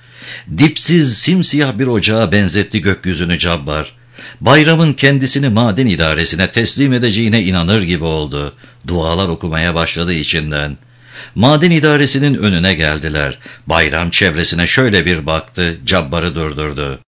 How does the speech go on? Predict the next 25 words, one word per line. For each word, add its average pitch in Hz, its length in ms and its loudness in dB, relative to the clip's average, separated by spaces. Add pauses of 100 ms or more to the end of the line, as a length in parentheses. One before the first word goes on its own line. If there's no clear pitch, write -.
(800)
"Diz 107 220 2
çök, 90 240 2
ses 98 180 2
etmeden 104 480 2
bekle." 95 300 2
dedi 87 200 -2
titrek 90 420 -2
bir 85 120 -2
sesle. 73 520 -6 (520)
Ve 151 120 6
hiç 185 200 2
gecikmeden 90 640 0
tüfeğini 123 440 0
ensesine 101 640 0
doğrultup 98 540 -2
tetiğe 87 420 0
bastı. 76 540 -6 (680)
Patlamanın 165 560 4
etkisiyle 139 640 0
yaralı 107 440 2
bir 101 180 0
canavar 90 500 0
gibi 87 380 -2
ırgalandı 92 560 0
Havza. 78 560 -2